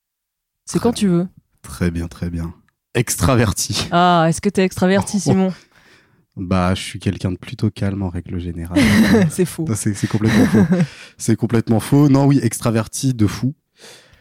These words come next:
Speaker 2: Par rapport au fait d'être extraverti, c'est, euh, c'est quelque chose qui est, euh,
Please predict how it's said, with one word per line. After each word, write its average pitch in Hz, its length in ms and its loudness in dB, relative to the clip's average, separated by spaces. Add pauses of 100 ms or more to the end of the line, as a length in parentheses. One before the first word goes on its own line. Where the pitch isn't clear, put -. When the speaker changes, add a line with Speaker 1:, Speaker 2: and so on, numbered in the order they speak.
(340)
Speaker 2:
Par 117 120 2
rapport 117 240 2
au 117 100 4
fait 127 200 0
d'être 110 240 -2
extraverti, 110 960 -6
c'est, 98 520 -8
euh, 87 200 -8 (640)
c'est - 160 -6
quelque 104 280 0
chose 117 280 0
qui - 280 -4
est, 95 40 2
euh, 87 240 0